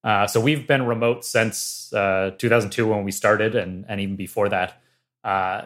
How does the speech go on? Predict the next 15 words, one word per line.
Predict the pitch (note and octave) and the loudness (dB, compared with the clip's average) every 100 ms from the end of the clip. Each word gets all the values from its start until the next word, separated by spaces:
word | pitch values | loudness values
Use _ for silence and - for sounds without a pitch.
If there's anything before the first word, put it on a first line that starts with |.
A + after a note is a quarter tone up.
| - | -12
so | - - A2+ | -6 0 2
it's, | A2 - - | 2 -2 -8
for | - A#2+ | -4 2
us, | C#3 C#3+ - | 4 4 0
it | - | -4
was, | A#2 A2 G#2 - - - | -2 -2 -2 -8 -8 -2
for | |
the, | C3 B2+ - | 2 2 2
for | C3 | -2
the | |
co-founders, | - A#3+ - D3+ B2+ A#2+ G#2+ - - | 2 2 4 2 2 -2 -2 -4 -2
uh, | A#2+ A2+ | 0 0
you | C3 C3 | 2 2
know, | A2+ | 4
we'd, | A#2 G#2+ | 2 -2